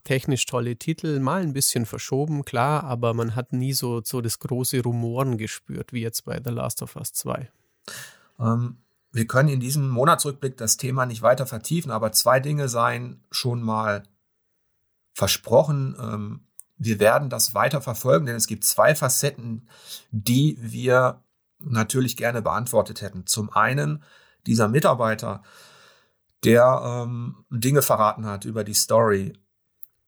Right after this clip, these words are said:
Speaker 2: Wurde der einfach, in Anführungsstrichen, war der einfach pisst, weil er nicht bezahlt worden ist, ähm, und hat das aus Rache gemacht? Oder geht es ein bisschen tiefer? Da gibt es aktuell Gerüchte. Wie gesagt, da können wir an der Stelle nicht weiter drauf eingehen, aber es gibt Gerüchte, dass es auch zu tun hat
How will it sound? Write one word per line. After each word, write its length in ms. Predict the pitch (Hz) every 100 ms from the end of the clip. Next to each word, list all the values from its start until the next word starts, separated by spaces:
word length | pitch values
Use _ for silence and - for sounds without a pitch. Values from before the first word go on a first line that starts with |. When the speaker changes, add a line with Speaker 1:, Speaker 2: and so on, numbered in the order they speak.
| _ _ -
Speaker 2:
Wurde 320 | 101 135 156
der 160 | 127 92
einfach, 420 | 147 143 131 - _
in 140 | - 127
Anführungsstrichen, 560 | 156 170 139 123 113
war 100 | 110
der 120 | 156 123
einfach 360 | 131 131 120
pisst, 260 | - 139 -
weil 120 | 127
er 60 | 117
nicht 140 | 110
bezahlt 400 | 107 - 120 -
worden 280 | 120 113 110
ist, 340 | 127 - -
ähm, 520 | 117 117 117 113 117 _
und 160 | 113
hat 160 | 117 117
das 260 | 113 -
aus 220 | - 107 101
Rache 360 | 92 113 156
gemacht? 480 | 151 147 147 170 - _ _
Oder 280 | - 151 202
geht 240 | 123 123 127
es 100 | 131
ein 80 |
bisschen 320 | 131 143 120 113
tiefer? 420 | - 185 202 151
Da 120 | 113
gibt 180 | 101 135
es 140 | -
aktuell 340 | 123 - 113 110
Gerüchte. 480 | 104 151 185 156
Wie 80 | 127
gesagt, 300 | 123 120 123
da 40 | 110
können 200 | - 117
wir 60 |
an 60 | 101
der 120 | 127
Stelle 240 | - 120
nicht 140 | 113 110
weiter 200 | 117 117
drauf 220 | 98 98 -
eingehen, 360 | 131 165 139
aber 160 | 120 117
es 160 | 110
gibt 180 | 143 151
Gerüchte, 380 | - 123 139 -
dass 180 | 120 120
es 140 | 127
auch 240 | - - - _
zu 120 | -
tun 400 | 135 - 139 147
hat 240 | 139 135